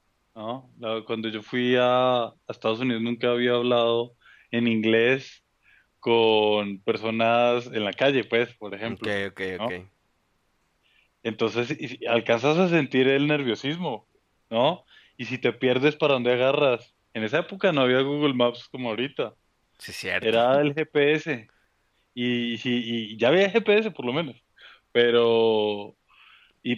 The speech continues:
Speaker 1: pero si te estabas en la calle, ¿qué, qué hacías? O sea, ¿te pierdes y qué? Entonces, por eso digo, tienes que hablar en otro idioma. Hay, hay gente que ni te va a mirar, ni te va a responder, ni te va a saludar,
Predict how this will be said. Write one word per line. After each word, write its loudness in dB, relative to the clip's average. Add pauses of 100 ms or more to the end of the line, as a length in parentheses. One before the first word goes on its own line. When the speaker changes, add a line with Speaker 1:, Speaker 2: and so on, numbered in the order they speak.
Speaker 1:
pero 2
si -4
te -4
estabas 0
en 2
la -2
calle, -4 (260)
¿qué, -10
qué 0
hacías? 0
O -4
sea, -2 (340)
¿te -6
pierdes -2
y -14
qué? -6 (360)
Entonces, -6
por 2
eso 0
digo, 2 (640)
tienes -4
que -2
hablar 2
en -2
otro -2
idioma. 2
Hay, -6
hay 2
gente -2
que -4
ni -4
te -4
va -2
a -4
mirar, 0 (140)
ni -10
te -6
va -4
a -6
responder, 0
ni -2
te -4
va -4
a -10
saludar, -2